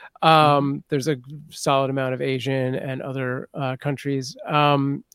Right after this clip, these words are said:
Speaker 1: represented, which that actually in itself might be something that other people are looking for that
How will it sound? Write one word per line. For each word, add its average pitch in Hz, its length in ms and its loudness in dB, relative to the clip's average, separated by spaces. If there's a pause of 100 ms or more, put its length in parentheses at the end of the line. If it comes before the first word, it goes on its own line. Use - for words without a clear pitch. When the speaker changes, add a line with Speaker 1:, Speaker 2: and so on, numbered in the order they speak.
Speaker 1:
represented, 170 720 0 (460)
which 160 280 0 (180)
that 165 260 6
actually 151 500 2
in 135 60 -2
itself 196 420 4
might 180 200 2
be 175 100 -2
something 170 320 0
that 165 160 2
other 143 240 0
people 139 280 -2
are 131 100 -4
looking 135 280 -8
for 135 240 -4
that 131 140 -2